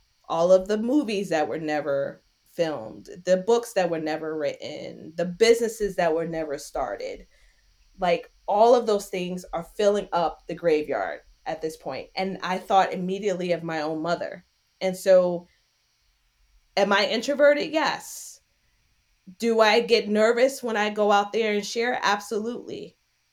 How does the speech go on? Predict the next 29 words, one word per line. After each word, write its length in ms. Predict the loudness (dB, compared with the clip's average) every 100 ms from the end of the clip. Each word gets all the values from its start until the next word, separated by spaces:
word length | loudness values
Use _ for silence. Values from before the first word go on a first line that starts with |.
| -2
But 160 | 2
I 140 | 4 4
also 420 | 2 0 -2 -4
know 800 | -2 -2 0 2 2 0 -4 -12 _ -10
that 520 | -2 2 2 0 -6 -16 -20 _ _ -2
I 240 | 2 2
wanna 320 | 0 -2 -4
close, 360 | -4 -4 -2 -2
when 100 | -4
I 60 |
close 320 | -4 -2 -2 -2
my 220 | -2 0
eyes 400 | 0 0 -2 -4
for 140 | -2
that 260 | -2 -2 -4
final 360 | -2 -2 -2 -6
time, 640 | -6 -6 -4 -6 -8 -12 _ _ -4
that 120 | 0
I 160 | 2 2
live 280 | 0 -2
with 180 | -2 -6
no 160 | -2 -2
regrets, 800 | -2 -2 -2 -4 -8 -18 -20 -16 -6
and 520 | -2 -2 -2 -4 -6 -12 _ _ _ -8
that 360 | -2 0 -2 -2
I 300 | -2 -2 -2
truly 680 | -8 -8 -6 -4 -4 -6 -12 _
seek 420 | -16 -8 -8 -6
ways 680 | -2 2 2 0 -6 -12